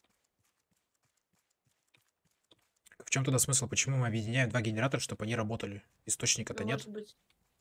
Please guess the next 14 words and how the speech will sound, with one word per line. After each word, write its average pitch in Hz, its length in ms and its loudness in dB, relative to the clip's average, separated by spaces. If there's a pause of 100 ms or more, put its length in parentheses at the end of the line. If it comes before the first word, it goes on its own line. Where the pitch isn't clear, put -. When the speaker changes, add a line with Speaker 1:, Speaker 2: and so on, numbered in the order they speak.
(160)
Speaker 2:
О, 240 160 0
здесь 220 200 -10
еще 233 280 -8
кабель. 185 580 -12 (3500)
Speaker 1:
Глупо 113 300 -8
просто - 260 -8
все - 180 -8
это 98 80 -16
получается. 101 520 -10
Speaker 2:
Так, 196 360 -12 (400)
и 214 120 -12
че 262 180 -6
мне 277 180 -4
делать? 190 420 -8